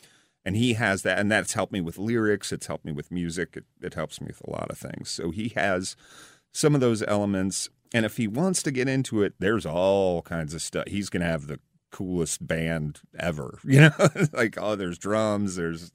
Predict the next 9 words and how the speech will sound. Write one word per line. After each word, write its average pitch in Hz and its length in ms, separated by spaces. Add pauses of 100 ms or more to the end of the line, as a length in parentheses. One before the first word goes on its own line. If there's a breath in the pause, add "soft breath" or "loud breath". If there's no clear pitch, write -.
anything 110 480
you 95 140
can 90 140
imagine 80 420
to - 80
do 101 200
it 80 100
with. 73 200 (560 soft breath)
Um, 92 580